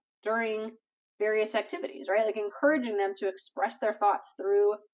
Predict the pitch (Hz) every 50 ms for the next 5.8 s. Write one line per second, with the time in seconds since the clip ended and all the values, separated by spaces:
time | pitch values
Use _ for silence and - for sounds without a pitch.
0 | _ _ _ _ _ _ _ _ _ _ _ 233 233 240 240 233 220 220 208 -
1 | - 220 214 - - 254 - - - - - - _ 202 185 185 190 185 185 196
2 | 190 - - 208 208 208 - 220 202 208 202 202 202 196 196 196 196 196 196 196
3 | 196 202 202 214 226 226 226 226 196 175 - - - 180 147 147 147 147 156 -
4 | - 151 151 160 - - 185 180 - 190 180 196 214 - - - 165 151 - -
5 | - - 131 135 139 - - - - 143 156 - 185 175 -